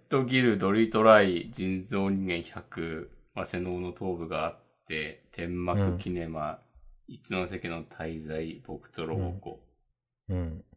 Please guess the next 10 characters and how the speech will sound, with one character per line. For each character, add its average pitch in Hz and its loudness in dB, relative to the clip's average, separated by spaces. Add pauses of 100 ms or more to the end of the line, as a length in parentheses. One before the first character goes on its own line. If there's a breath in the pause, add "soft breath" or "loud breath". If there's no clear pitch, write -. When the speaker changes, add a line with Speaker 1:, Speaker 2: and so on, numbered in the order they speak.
(1160)
Speaker 1:
ま 107 -10
あ、 98 -10
そ - -12
の 113 -4 (360)
次 151 -4
が 127 8
ア 107 6
ン 104 4
デ 98 0
ッ 95 -6